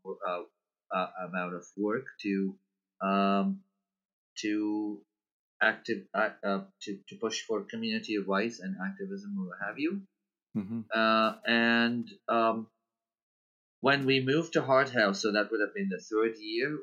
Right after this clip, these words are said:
Speaker 1: we launched, uh, an International Icon Award, uh, just to share, uh, the, uh, the, the, the love with, uh, people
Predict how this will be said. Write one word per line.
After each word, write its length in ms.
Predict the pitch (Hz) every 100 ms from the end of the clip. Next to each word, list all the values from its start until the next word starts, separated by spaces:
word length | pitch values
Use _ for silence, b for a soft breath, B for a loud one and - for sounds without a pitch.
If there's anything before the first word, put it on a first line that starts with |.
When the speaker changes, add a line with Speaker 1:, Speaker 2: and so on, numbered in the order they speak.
| 104
Speaker 1:
we 180 | 110 98
launched, 540 | 104 107 110 - - _
uh, 180 | 101 101 98
an 120 | 101
International 840 | 98 - 101 110 - 104 95 95 95
Icon 460 | 113 117 139 143 139
Award, 420 | 135 143 170 190 - _ _ _ _ _
uh, 140 | 117 117
just 300 | 127 123 -
to 60 |
share, 380 | 117 - 113 117 117 -
uh, 160 | 107 104 92
the, 560 | 104 104 104 104 104 - -
uh, 280 | 98 101 101 98 _ _ _ _ _ _ _
the, 360 | 104 104 104 - -
the, 220 | 107 101
the 80 | 101
love 360 | 113 110 123 131 - -
with, 240 | 113 107 101 98 _ 101
uh, 140 | 101
people 400 | 107 113 107 104